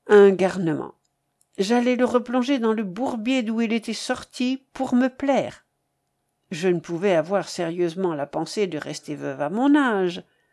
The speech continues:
J'attendais sans doute un parti meilleur. Je le regretterais peut-être un jour. Je me repentirais de lui avoir retiré ma main.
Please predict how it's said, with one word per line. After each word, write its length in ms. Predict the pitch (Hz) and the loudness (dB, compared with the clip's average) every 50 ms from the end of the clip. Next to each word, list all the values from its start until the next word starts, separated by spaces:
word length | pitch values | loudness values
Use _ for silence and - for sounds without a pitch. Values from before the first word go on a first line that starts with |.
| _ _ _ _ _ _ - | _ _ _ _ _ _ -6
J'attendais 520 | 180 175 170 160 - 165 156 147 147 151 | -4 -2 -2 -2 -2 -2 -2 -2 -2 -2
sans 220 | 151 - 160 147 156 | -4 -6 -6 -6 -6
doute 280 | 165 180 175 165 - | -4 -4 -6 -6 -6
un 60 | 143 | -8
parti 380 | 143 - - - - - 147 147 | -8 -8 -10 -12 -12 -8 -4 0
meilleur. 640 | 165 190 208 226 233 214 180 165 160 156 165 196 - _ _ _ _ _ _ _ _ _ _ _ _ - | 2 2 2 2 2 2 2 0 -2 -4 -8 -12 -16 _ _ _ _ _ _ _ _ _ _ _ _ -8
Je 180 | 202 220 320 | 0 4 4
le 160 | 339 320 330 | 6 6 6
regretterais 680 | 320 302 330 302 254 277 311 302 311 302 269 262 254 226 | 4 4 4 2 4 4 4 4 4 2 0 0 0 0
peut-être 400 | 214 202 175 - 170 - - - | -2 -4 -4 -4 -6 -6 -6 -6
un 100 | 151 131 | -6 -6
jour. 400 | 123 - - - - - - - - _ _ _ _ _ _ _ _ _ _ - | -8 -8 -12 -14 -16 -16 -20 -20 -20 _ _ _ _ _ _ _ _ _ _ -14
Je 220 | 190 202 254 320 | -6 0 4 6
me 160 | 311 330 330 | 6 8 6
repentirais 760 | 320 - 320 302 - 302 294 285 - 233 208 - - - - | 6 4 2 2 2 2 2 2 0 -4 -6 -6 -8 -10 -10
de 140 | 156 165 165 | -8 -6 -6
lui 200 | 156 160 165 170 | -4 -2 -2 -2
avoir 360 | 160 165 170 170 156 165 160 | -2 -2 -4 -6 -6 -6 -8
retiré 460 | 156 160 156 - - 175 156 151 156 156 | -8 -8 -8 -8 -8 -8 -6 -6 -4 -4
ma 180 | 156 147 143 | -4 -4 -4
main. 220 | 147 147 143 - | -4 -4 -4 -6